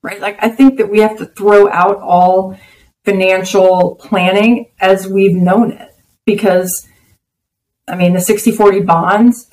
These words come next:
who, who really wants to own bonds? I mean, if the U S defaults on debt, if we continue to, um, print dollars, I mean, we, we have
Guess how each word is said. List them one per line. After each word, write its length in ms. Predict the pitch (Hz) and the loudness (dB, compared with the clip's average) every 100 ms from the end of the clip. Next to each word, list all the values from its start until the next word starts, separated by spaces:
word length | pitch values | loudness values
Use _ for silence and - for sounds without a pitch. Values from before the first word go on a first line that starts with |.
| - | 0
who, 340 | 277 320 - | 0 0 -8
who 360 | - 262 320 277 | 0 0 2 2
really 240 | 302 311 | 2 2
wants 300 | 254 247 262 | 2 2 0
to 160 | - - | -4 0
own 260 | 226 220 175 | 4 4 2
bonds? 720 | 170 - - - - - - | -4 -4 -14 -18 -16 -14 -2
I 40 | |
mean, 160 | 214 214 | 0 2
if 180 | 202 - | 0 -2
the 120 | 202 | 0
U 280 | 214 254 233 | 4 4 4
S 540 | 226 240 - - - _ _ _ _ _ _ _ _ | 0 -2 -4 -12 -16 _ _ _ _ _ _ _ _
defaults 640 | - 208 - 208 214 214 - | -4 -2 2 2 2 0 -4
on 260 | 170 185 | -4 -2
debt, 540 | 190 202 175 185 - _ | 2 2 2 -2 -8 _
if 340 | - 190 185 - | -4 -2 -2 0
we 180 | 202 208 | 0 0
continue 560 | 202 - 220 220 208 | -4 0 2 4 2
to, 580 | 202 196 180 175 175 - _ | 0 -2 0 -2 -4 -6 _
um, 340 | 165 143 - 254 | -8 -6 -8 -6
print 340 | - 214 - | -2 -2 -2
dollars, 800 | - 196 202 175 202 170 - - _ _ _ _ _ _ _ _ _ _ _ _ _ _ _ _ | -2 0 0 0 -4 -10 -14 -18 _ _ _ _ _ _ _ _ _ _ _ _ _ _ _ _
I 20 | 196 | -4
mean, 280 | 185 180 - | -4 -4 0
we, 280 | 202 226 | 2 4
we 320 | 220 247 269 247 | 4 6 6 4
have 260 | 226 - | 2 0